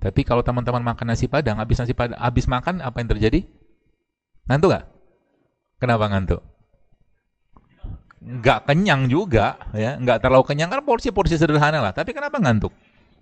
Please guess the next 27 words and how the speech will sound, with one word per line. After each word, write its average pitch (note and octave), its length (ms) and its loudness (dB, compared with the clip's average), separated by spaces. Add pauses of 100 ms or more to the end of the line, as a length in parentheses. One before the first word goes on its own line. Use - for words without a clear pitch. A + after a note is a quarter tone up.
(1040)
Bukan, E3+ 540 2
tapi D#3+ 320 2
karena F3+ 160 -2
tubuh E3+ 320 2
nggak C#3 160 0
mampu C#3 320 4
mengeluarkan, C3+ 640 0
tubuh D#3+ 320 -2
tidak D#3+ 160 2
mampu D#3 400 4
mengolah D#3 400 2
makanan D3 400 -4
tadi D#3+ 240 -4
dengan C#3+ 240 -6
baik, C#3+ 240 0
hingga C#3 160 -4
tubuh D#3 240 2
minta D3 240 0
istirahat. C#3+ 640 -2 (1700)
Gitu B2+ 400 -2
sebenarnya. A#2 560 -2 (400)
Beda F#3 400 2
nasibnya E3 480 4
kalau F#3+ 160 0
Anda F#3+ 80 0
makan F#3+ 320 -2
rujak. C3 240 -2